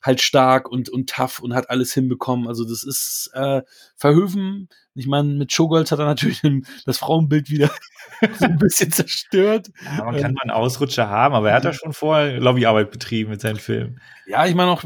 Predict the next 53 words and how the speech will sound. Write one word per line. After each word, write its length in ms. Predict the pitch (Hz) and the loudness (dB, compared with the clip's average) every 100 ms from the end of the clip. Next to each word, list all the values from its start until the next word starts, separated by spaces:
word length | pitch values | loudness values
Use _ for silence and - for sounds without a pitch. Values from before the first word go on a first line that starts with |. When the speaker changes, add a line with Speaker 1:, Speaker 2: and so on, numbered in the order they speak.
| - | -4
Speaker 1:
Sharon 340 | - 185 190 | 0 2 0
Stone, 380 | - 233 196 - | -2 -4 -6 -8
äh, 240 | - 139 139 | -4 -4 -2
au-, 180 | 139 - | -4 -4
also 200 | 135 120 | -2 -2
die 140 | 113 | 2
ja 120 | 131 117 | 2 2
auch 120 | - | 2
hier 180 | 180 165 | 0 2
toll 240 | 175 175 | 2 2
ist, 140 | 175 - | -2 -4
ist 140 | 127 | -4
ja 160 | 131 117 | -4 -2
auch 180 | 135 | -2
in, 220 | - 131 131 | -2 -4 -4
in 260 | 131 131 | -2 -2
Basic 280 | 131 151 147 | 0 0 0
Instinct 300 | 175 - 120 | -4 -4 -4
natürlich 360 | 110 - 123 98 | -4 -2 -2 -2
als 120 | 107 | -2
starke 320 | - 120 - | 0 0 -2
Frau, 400 | - - 117 110 | -2 4 4 4
ähm, 220 | 110 107 | -2 -6
porträtiert 520 | 107 117 - - 123 104 | -4 -4 -4 -2 -2 0
worden, 260 | 110 117 | 0 0
die 160 | 113 117 | -2 -4
halt 180 | 123 - | -4 -4
Speaker 2:
Mhm. 60 | |
Speaker 1:
natürlich 280 | 104 113 113 | -4 -2 -4
dann 180 | - 110 _ _ _ | -6 -12 _ _ _
die 120 | 131 123 | -4 -2
Fäden 380 | - 143 131 | 2 4 4
in 120 | 131 123 | 4 2
der 120 | 117 | 2
Hand 220 | 123 117 | 0 0
hat 180 | 120 - | -2 -2
und 260 | 117 117 - | -10 -8 -4
eben 220 | 123 120 | -2 2
nicht 280 | 160 160 - - - - | 2 2 -8 -20 -20 -8
das, 320 | 123 123 - 139 | -6 -4 -6 0
ja, 180 | 123 | 0
die 140 | 110 110 | 0 0
Damsel 320 | 135 135 131 | 2 4 4
in 60 | 127 | 2
Distress 420 | 117 - 127 - | 0 0 0 0
ist, 140 | 113 | -4
wie 80 | 117 | -2
wir 120 | 113 | -2
auch 80 | 107 | -2
letztens 340 | 113 - 110 - | -4 -8 -12 -12
nochmal 240 | 113 107 | -12 -12
gesagt 360 | 107 104 107 - | -14 -16 -20 -20
haben. 200 | 107 | -20